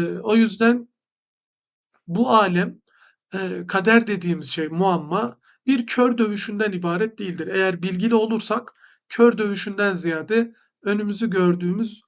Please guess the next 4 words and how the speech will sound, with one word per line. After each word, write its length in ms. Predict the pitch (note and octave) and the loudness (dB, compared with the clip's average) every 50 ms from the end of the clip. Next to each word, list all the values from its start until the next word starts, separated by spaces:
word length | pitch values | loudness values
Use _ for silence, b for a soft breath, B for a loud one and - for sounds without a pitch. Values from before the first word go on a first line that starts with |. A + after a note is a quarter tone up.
| _ _ _ _ _ _ | _ _ _ _ _ _
güzel 440 | E3 F3 F3+ F3 G#3 G#3+ A3+ G#3 F3 | -4 -4 0 2 2 2 2 0 -2
bir 160 | F3 G3+ G3 | -4 -6 -4
yolculuğa 640 | F#3+ F3+ F3+ F3+ F3+ F3 F3 F#3 E3+ E3+ E3+ E3+ E3+ | -2 0 0 0 0 -2 -4 -6 -4 -2 -2 -4 -4
dönüşecektir. 840 | F3 D#3 D3 C#3 C3 - - - D#3 D3+ - _ A#3 - - - b | -6 -8 -10 -10 -14 -14 -14 -14 -16 -16 -10 _ -6 -6 -6 -8 b